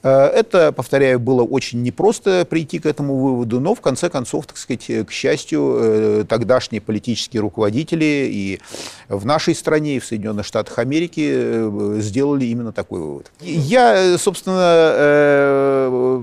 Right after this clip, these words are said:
тут рассматриваю начало холодной войны не как момент, а скорее как некий процесс,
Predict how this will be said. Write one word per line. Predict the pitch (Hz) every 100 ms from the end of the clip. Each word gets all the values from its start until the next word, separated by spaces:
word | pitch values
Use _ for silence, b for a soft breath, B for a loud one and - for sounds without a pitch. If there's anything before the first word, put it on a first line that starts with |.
| 120
тут | 180 -
рассматриваю | 156 143 147 160 - 175 156 160
начало | 160 - 160
холодной | 143 160 156 143
войны | 156 156
не | 156
как | 156 -
момент, | 170 170 240 202
а |
скорее | 139 156 180
как | 160 170
некий | 170 156
процесс, | - 151 - 120 - - -